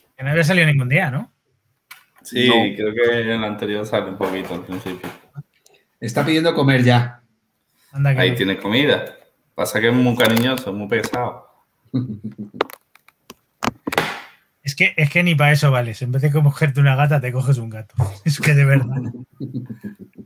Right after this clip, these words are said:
Speaker 2: No, me voy a buscar una hembra. Para que me dé dolores de cabeza.
Speaker 1: Te lo dan igual.
Speaker 3: Que sepa, Alejandro, que estás haciendo una colección hoy de clips para tu Instagram.
Speaker 1: <laughs> Ya,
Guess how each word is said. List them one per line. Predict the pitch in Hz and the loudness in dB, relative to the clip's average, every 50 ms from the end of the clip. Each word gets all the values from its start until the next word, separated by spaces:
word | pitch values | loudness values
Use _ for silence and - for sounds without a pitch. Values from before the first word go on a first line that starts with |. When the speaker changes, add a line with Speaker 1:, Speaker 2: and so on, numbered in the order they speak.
| _ - | _ -2
Speaker 2:
No, | 113 120 117 110 98 | 2 4 4 4 4
me | 101 | 4
voy | 104 117 | 4 4
a | 131 | 4
buscar | 139 131 - 151 139 | 4 4 2 2 4
una | 131 120 113 | 4 4 4
hembra. | 107 151 - 95 92 92 98 - - - - _ _ _ _ _ _ _ _ _ _ _ | 2 2 0 0 -2 -2 -2 -4 -8 -16 -20 _ _ _ _ _ _ _ _ _ _ _
Para | - 110 110 | -6 -4 0
que | 110 | 0
me | 113 117 | 2 4
dé | 117 120 | 4 4
dolores | 127 131 127 123 123 123 120 117 | 4 6 6 6 6 6 6 4
de | 117 113 | 4 4
cabeza. | 120 113 107 98 92 - - 82 76 - - - _ _ _ _ _ _ _ _ _ _ _ _ _ _ _ _ _ _ _ _ | 4 2 2 2 0 -2 -4 -6 -8 -8 -14 -20 _ _ _ _ _ _ _ _ _ _ _ _ _ _ _ _ _ _ _ _
Speaker 1:
Te | - 165 143 143 | -6 -4 0 2
lo | 156 151 | 4 4
dan | 156 160 165 170 | 4 4 4 2
igual. | 160 147 147 151 170 170 - _ _ _ _ _ _ _ _ _ _ _ - - - - 120 - - - - - _ _ - - - - - _ _ _ _ - _ - | 2 4 4 2 2 0 -6 _ _ _ _ _ _ _ _ _ _ _ -20 -20 -18 -16 -14 -12 -12 -12 -14 -16 _ _ -10 -8 -8 -10 -12 _ _ _ _ -20 _ -6
Speaker 3:
Que | - 127 | -6 -4
sepa, | - 127 107 127 139 | -4 -2 0 2 4
Alejandro, | 147 147 117 - 139 135 156 165 | 4 4 4 2 2 2 4 4
que | 160 | 4
estás | 160 - 131 127 | 4 4 2 0
haciendo | 123 127 147 | 0 0 2
una | 147 147 143 | 2 2 4
colección | - 143 139 131 135 151 143 | 4 4 4 4 4 4 4
hoy | 143 143 143 | 4 6 6
de | 131 135 131 - | 6 6 6 4
clips | - - 135 156 185 196 - - - - - _ _ _ _ _ _ _ - 185 | 4 2 2 2 2 0 -4 -10 -16 -16 -18 _ _ _ _ _ _ _ -4 0
para | 170 147 160 | 0 2 4
tu | - | 2
Instagram. | - - - - - - - 466 - | 2 2 2 0 2 2 2 2 4
Speaker 1:
<laughs> | 480 392 349 - - - - - - - - - - - 508 554 - - - - - - - - - 453 - - 139 | 6 6 4 4 4 2 2 2 2 2 0 0 0 0 -2 -2 -2 -4 -6 -10 -12 -14 -10 -8 -8 -8 -6 -2 0
Ya, | - 165 220 | 0 0 0